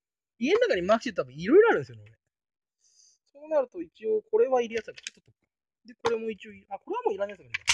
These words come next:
で、一応ここからですね。えー、で、一応京セラ三千五十型。これが、えっと、今年一本か二本か、もうリニューアル塗装に変えられてるんで、オレンジ色に。で、一応京セラ三千五十型発売されたのが二千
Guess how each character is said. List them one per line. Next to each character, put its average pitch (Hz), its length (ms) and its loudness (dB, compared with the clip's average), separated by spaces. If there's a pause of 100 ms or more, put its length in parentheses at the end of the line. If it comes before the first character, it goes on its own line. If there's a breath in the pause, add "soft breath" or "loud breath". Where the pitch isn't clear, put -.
(380)
で、 370 80 -2
一 415 80 -4
応 - 40 -2
こ 320 100 -16
こ 359 120 -8
か - 80 -14
ら - 80 -20
で - 60 -20
す - 0 -
ね。 - 60 -20 (280)
え 466 100 2
ー、 403 40 -10
で、 466 160 0
一 240 100 0
応 427 80 8
京 339 140 4
セ 480 60 10
ラ 571 200 12
三 554 160 12 (100)
千 349 60 10
五 247 100 10
十 254 140 6
型。 240 340 10
こ 285 140 10
れ 392 80 12 (240)
が、 - 220 10 (600)
え 226 100 12
っ - 40 12
と、 214 100 2
今 285 140 12
年 440 140 10 (600)
一 415 180 6 (140)
本 392 160 12
か 285 120 12
二 277 120 8
本 220 140 12
か、 202 80 6
も 226 100 12
う - 20 12
リ 226 120 10
ニ 339 40 12
ュ 403 80 12
ー - 20 12
ア 480 40 12
ル 466 100 12
塗 466 100 10
装 330 140 8
に 202 80 4
変 247 160 10
え 285 40 12
ら 311 80 12
れ 311 60 6
て 311 80 6
る 285 60 6
ん 220 40 6
で、 165 60 4
オ 165 60 8
レ 180 100 8
ン 175 80 2
ジ 165 80 2
色 165 140 8
に。 160 240 -4 (600)
で、 339 80 8
一 330 80 8
応 302 60 6
京 - 120 10
セ 453 160 12
ラ 571 80 12
三 554 200 12
千 508 120 10
五 294 60 8
十 247 80 6
型 233 140 4
発 240 200 0
売 427 40 8 (120)
さ 554 60 12
れ 523 80 12
た 539 80 10
の 453 60 6
が 247 60 10
二 220 120 4
千 453 100 10